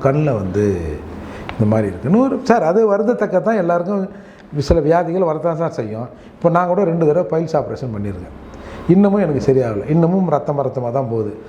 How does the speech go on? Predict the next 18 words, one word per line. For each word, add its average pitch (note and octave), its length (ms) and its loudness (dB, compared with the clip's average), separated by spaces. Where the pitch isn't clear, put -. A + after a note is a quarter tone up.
நான் C#3+ 120 4
ஒரு C#3 160 2
வீடியோ D#3 240 2
எடுத்து B2 180 -2
போட்டேன், A2+ 460 -8
ரத்தம் B2+ 300 2
வரத்த. G2 340 -6
என்ன G#3 320 4
அது C#4+ 160 2
இது? D3 380 0
ஆ? A#3+ 100 2
இதெல்லாம் A3+ 380 4
வந்து A3+ 460 2
நீங்க G3+ 200 0
என்ன G#3+ 160 2
செஞ்சீங்கன்றதை A3+ 600 0
விட F#3+ 260 2
ஒரு G#3 140 0